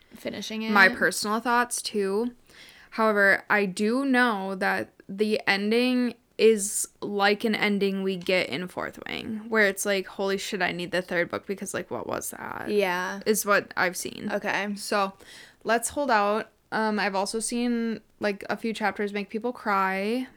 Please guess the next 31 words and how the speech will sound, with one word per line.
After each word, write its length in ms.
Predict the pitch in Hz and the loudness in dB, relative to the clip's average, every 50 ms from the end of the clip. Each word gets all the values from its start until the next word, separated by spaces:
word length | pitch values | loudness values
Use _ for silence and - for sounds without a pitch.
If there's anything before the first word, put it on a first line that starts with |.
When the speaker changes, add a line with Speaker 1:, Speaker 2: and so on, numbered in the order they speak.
| - - | -10 -6
Speaker 2:
I 60 | - 196 | -4 -4
don't 140 | 190 196 | -2 -2
know 80 | 202 202 | -2 -2
what 100 | 226 226 | -2 -2
that's 300 | 233 202 190 190 - - | 0 -2 -2 -2 -4 -8
about. 420 | - 196 180 180 190 190 208 208 | -6 -2 -2 -2 0 0 -2 0
Speaker 1:
Probably 240 | 226 220 208 208 214 | 0 0 0 0 -2
not 180 | 202 190 156 - | -2 -4 -4 -6
me. 360 | 185 165 151 214 214 214 214 _ _ _ _ _ _ | -10 -12 -10 -8 -8 -8 -8 _ _ _ _ _ _
Not 220 | 247 220 202 175 180 | -6 -6 -6 -6 -8
much 200 | - - - - | -10 -14 -16 -14
of 80 | 226 | -16
a 60 | - - | -18 -16
crier, 480 | - - - - - 214 226 247 240 233 233 _ _ | -14 -14 -12 -10 -10 -10 -8 -8 -10 -12 -14 _ _
but 100 | 247 - - 226 247 - | -8 -6 -6 -6 -6 -8
Speaker 2:
<sighs> 180 | - 233 - - | -12 -14 -2 0
I 80 | 233 | 2
don't 220 | 240 247 240 - - | 2 2 2 -2 -6
cry 240 | - - 196 190 196 | -6 -4 -4 -2 -2
a 140 | 196 196 | -2 -4
ton 260 | 190 - - 196 196 196 | -6 -8 -10 -10 -10 -8
either 380 | - - - 113 - 120 113 | -8 -8 -8 -6 -6 -4 -4
in 160 | 110 - 214 | -4 -4 -4
books. 400 | 214 220 120 - 220 - - - | -4 -4 -6 -6 -6 -8 -10 -10
I 80 | - - | -8 -8
just, 440 | 208 220 226 - - - - - - - - - _ _ _ _ _ _ _ _ _ | -8 -10 -10 -10 -10 -8 -8 -10 -12 -12 -20 -20 _ _ _ _ _ _ _ _ _
you 140 | - 226 214 | -10 -8 -8
know. 200 | 202 - 214 202 - - - - _ - - - - - - - _ _ | -8 -8 -12 -12 -14 -18 -20 -20 _ -20 -20 -20 -20 -20 -20 -20 _ _
Speaker 1:
Yeah, 320 | 226 226 196 175 180 - | 4 6 6 6 4 0
I'm 160 | - 220 220 226 | -2 -2 0 2
just, 400 | 240 269 277 277 269 - - | 4 4 4 4 2 -2 -4